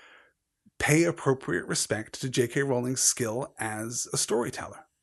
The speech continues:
That these stories are not simple. They are not straightforward. They are beguilingly and bewitchingly complex.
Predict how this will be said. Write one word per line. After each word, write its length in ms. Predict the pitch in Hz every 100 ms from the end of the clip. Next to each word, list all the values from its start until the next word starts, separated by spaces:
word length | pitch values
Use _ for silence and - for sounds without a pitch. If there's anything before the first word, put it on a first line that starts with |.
| _ _ _ _ _
That 280 | 131 160 123
these 200 | 151 214
stories 460 | - 214 202 196 156 -
are 160 | 160
not 540 | 175 127 139 - - - _ _ _ _ _ _ _ -
simple. 640 | - - 220 262 - - -
They 120 | 156
are 180 | 175 170
not 460 | 151 131 165 208 -
straightforward. 880 | - - 147 - - 196 - - 120
They 180 | 156 175
are 320 | 131 135 117 - - - - - -
beguilingly 840 | 117 165 127 156 180 185 170 143 131
and 220 | 135 113
bewitchingly 840 | 135 120 131 - 156 127 104 - _ _ -
complex. 720 | - 117 - 101 - - -